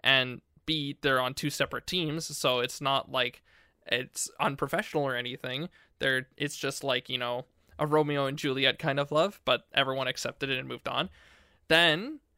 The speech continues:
at the end of the season, they decided, "Hey, let's bring Doublelift back onto T S M because he's not working out on Team Liquid." So, of course, everyone's pointing fingers like, "Lena got him this position, Lena got him this, blah, blah, blah." So,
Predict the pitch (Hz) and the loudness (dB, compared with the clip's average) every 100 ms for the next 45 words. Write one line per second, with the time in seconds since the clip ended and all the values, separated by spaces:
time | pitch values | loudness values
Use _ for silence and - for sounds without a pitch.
0 | - - - 147 170 160 196 226 185 170 | -20 -20 -4 -4 -2 0 0 2 -2 -2
1 | 214 233 151 139 151 - _ - 170 170 | -2 -4 -2 -2 -2 -6 _ 0 0 2
2 | 170 156 147 156 226 151 165 - 214 165 | 4 4 2 2 2 4 0 0 -2 0
3 | 180 180 185 - 160 165 156 151 - 147 | 0 0 -4 2 4 4 -2 -6 -2 -2
4 | 139 160 147 143 156 147 147 147 139 139 | 2 2 0 0 -2 -2 -2 0 2 0
5 | - 135 135 131 - 127 156 - 110 - | 0 0 0 -2 -4 -2 -2 -2 -10 -12
6 | _ _ - 165 - 156 - 240 226 - | _ _ 4 6 6 0 4 6 6 4
7 | 196 190 175 196 180 170 180 175 - 147 | 2 0 -2 -2 -2 -2 -4 -4 0 2
8 | 131 - - - 202 240 214 208 196 196 | 0 -4 -14 0 2 2 2 4 4 2
9 | 185 - 185 185 175 175 202 208 175 180 | -2 -4 -2 -2 -4 -6 -4 -4 0 0
10 | 170 175 170 170 175 170 165 151 147 147 | 0 -2 -2 -2 0 0 0 0 2 2
11 | - 147 123 | 4 2 2